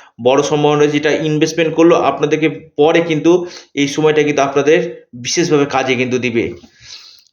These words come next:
দ্বিতীয় যে রাশির আমি কথা বলবো, সেই রাশির নাম মিথুন রাশি। হ্যাঁ, আপনি মিথুন রাশির মানুষ, আপনার ক্ষেত্রে আগামীকাল খুব মহা সৌভাগ্যশালী হতে চ-, রাশি হতে চলেছেন।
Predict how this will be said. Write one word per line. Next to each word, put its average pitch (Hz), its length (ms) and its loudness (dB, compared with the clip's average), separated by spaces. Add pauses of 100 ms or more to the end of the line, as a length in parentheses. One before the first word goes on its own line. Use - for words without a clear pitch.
(280)
দ্বিতীয় 165 420 2
যে 190 120 4
রাশির 170 320 2
আমি 170 160 0
কথা 160 200 2
বলবো, 160 240 4
সেই 160 200 0
রাশির 143 320 0
নাম 156 360 -2
মিথুন 139 320 -4
রাশি। 113 340 -2 (260)
হ্যাঁ, 131 160 -2
আপনি 147 380 0
মিথুন 170 300 2
রাশির 156 280 2
মানুষ, 160 320 0 (400)
আপনার 165 320 0
ক্ষেত্রে 170 320 0
আগামীকাল 156 640 0 (720)
খুব - 300 0
মহা 135 320 4
সৌভাগ্যশালী 151 800 0
হতে 151 200 4
চ-, 147 100 -6
রাশি 143 500 2
হতে 151 180 0
চলেছেন। 151 420 -2